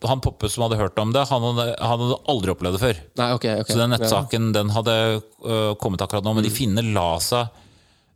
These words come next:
Speaker 1: øhm, helt nede ved vannet i telt også,
Speaker 2: Mm.
Speaker 1: øh, og k-, campa der på en måte, og, og elva var liksom fire-fem meter bred, da.
Speaker 2: Mm.
Speaker 1: Bitte liten elv, ikke sant?
Speaker 2: Mm.
Speaker 1: Med fisk som spratt, og da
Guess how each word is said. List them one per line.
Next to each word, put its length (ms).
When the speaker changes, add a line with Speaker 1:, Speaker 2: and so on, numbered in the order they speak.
Speaker 1:
øhm, 720
helt 360
nede 140
ved 100
vannet 260
i 100
telt 240
også, 440
Speaker 2:
Mm. 180
Speaker 1:
øh, 180
og 180
k-, 220
campa 480
der 140
på 80
en 120
måte, 60
og, 260
og 380
elva 320
var 200
liksom 520
fire-fem 840
meter 240
bred, 200
da. 180
Speaker 2:
Mm. 180
Speaker 1:
Bitte 420
liten 200
elv, 180
ikke 120
sant? 320
Speaker 2:
Mm. 120
Speaker 1:
Med 420
fisk 380
som 180
spratt, 400
og 80
da 140